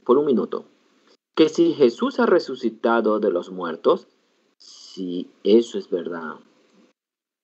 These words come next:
Lo cual sabemos que es la verdad, entonces Él no está muerto, Él está vivo. ¿No es así?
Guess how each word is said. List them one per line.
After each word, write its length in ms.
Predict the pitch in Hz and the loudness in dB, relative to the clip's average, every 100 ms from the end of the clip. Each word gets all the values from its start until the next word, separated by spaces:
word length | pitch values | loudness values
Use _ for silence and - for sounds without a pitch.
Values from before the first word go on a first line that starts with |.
| _ _ _ _ _ _ _ _ _ _ _ _ _ _ _ _ - - | _ _ _ _ _ _ _ _ _ _ _ _ _ _ _ _ -20 -4
Lo 260 | - 113 107 | 4 4 4
cual 220 | 127 156 | 2 2
sabemos 720 | - 123 107 135 147 117 107 | 0 -2 0 0 0 -6 -6
que 240 | 104 98 - | -4 -2 2
es 220 | 170 175 | 0 0
la 160 | 113 | -2
verdad, 420 | 101 85 85 82 80 - _ | -2 -6 -8 -10 -10 -20 _
entonces 680 | 110 104 101 120 139 139 127 - | -2 -2 0 2 2 0 -2 0
Él 420 | 127 135 107 - _ _ - | 2 4 0 -8 _ _ -10
no 320 | 107 139 202 | -2 2 2
está 280 | - - 104 | 0 -6 -8
muerto, 600 | 98 98 90 90 85 71 _ _ _ _ _ - | -8 -8 -10 -12 -14 -16 _ _ _ _ _ -2
Él 400 | 104 151 175 117 | 4 4 4 0
está 340 | 101 - 95 | -4 -10 -10
vivo. 520 | 95 92 87 82 - _ _ _ _ | -10 -10 -10 -12 -14 _ _ _ _
¿No 280 | 101 120 120 | 0 2 2
es 120 | 104 | 0
así? 520 | 98 - 101 165 214 | -6 -6 -4 -4 -6